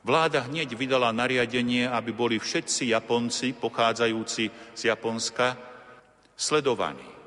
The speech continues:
A čo viac, spoločnosť zobrala spravodlivosť do svojich rúk. Niektorí Japonci roky,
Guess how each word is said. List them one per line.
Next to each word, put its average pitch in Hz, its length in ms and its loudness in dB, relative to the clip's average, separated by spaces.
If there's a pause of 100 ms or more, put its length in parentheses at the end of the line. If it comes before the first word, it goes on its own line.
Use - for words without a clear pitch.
(440)
A 110 160 -2
čo 131 160 0
viac, 123 240 0
spoločnosť 123 880 -2
zobrala 110 400 2
spravodlivosť 104 800 -2
do 104 80 0
svojich 104 480 0
rúk. 107 480 -2 (200)
Niektorí 139 500 2
Japonci 135 560 0
roky, 160 240 0